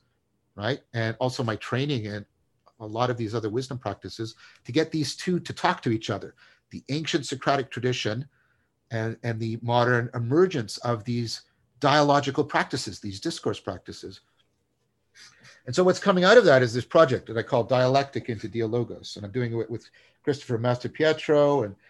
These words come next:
Peter Limburg and Jordan Hall and Guy Senstock, who invented one of the premier versions of this called circling. You should have Guy on your show, by the way.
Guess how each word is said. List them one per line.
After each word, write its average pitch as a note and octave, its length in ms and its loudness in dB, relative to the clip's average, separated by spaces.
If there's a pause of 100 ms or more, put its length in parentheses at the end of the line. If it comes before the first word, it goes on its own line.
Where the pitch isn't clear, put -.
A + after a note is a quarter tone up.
(260)
Peter A#2+ 240 0
Limburg D3+ 580 4
and G#2+ 120 -8
Jordan A2 260 -2
Hall D3 460 4
and A2 100 -8
Guy C3 140 4
Senstock, C#3 500 2
who C3 60 0
invented B2 320 0
one C3 120 0
of A#2+ 60 0
the A#2 120 -6
premier E3 500 -2
versions B2 400 -2
of G#2+ 80 -4
this C3 160 -2
called G#2+ 240 -8
circling. D#3+ 420 -2 (280)
You A#2+ 60 -8
should B2 140 0
have A2 140 -2
Guy B2 220 4
on A2 100 -2
your G#2 100 -8
show, G2 180 -6
by F#2+ 140 -10
the F#2+ 80 -12
way. F#2 160 -14